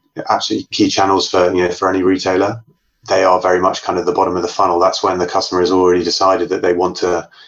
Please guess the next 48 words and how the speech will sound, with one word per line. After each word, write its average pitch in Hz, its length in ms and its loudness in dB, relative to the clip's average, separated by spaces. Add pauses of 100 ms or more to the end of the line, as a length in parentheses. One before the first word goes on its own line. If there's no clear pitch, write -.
(100)
possibly 90 420 -2
shop 92 340 0
with 87 140 0
you 92 180 4
as 87 120 2
a 87 60 2
retailer. 87 560 2
But 90 280 -2 (500)
ultimately, 92 560 2
the, 87 320 0
the 90 100 0
solutions 95 560 0
that 95 120 -2
I 87 60 -2
think 92 260 -4
are 87 100 2
really 87 220 2
gonna 87 160 0
be 87 60 2
incremental 87 640 -2
for, 87 400 0
you 90 100 -4
know, 87 120 -2
for 87 140 -6
the 85 60 -6
supplier 90 420 -2
base 85 320 -4
is, 85 280 -2 (440)
you - 60 -2
know, 87 40 2
is 87 80 -2
making 90 320 -2
sure 87 220 0
that 87 80 2
those 87 200 4
messages 87 460 -4
are 87 140 2
out 87 180 0
there, 85 340 -2
you 92 140 -2
know, 87 200 -2
on 87 220 -2
the 85 280 -4 (160)
broader 92 580 2 (240)
you 92 120 -2
know, 87 80 2
upper 92 260 -2
funnel 87 500 0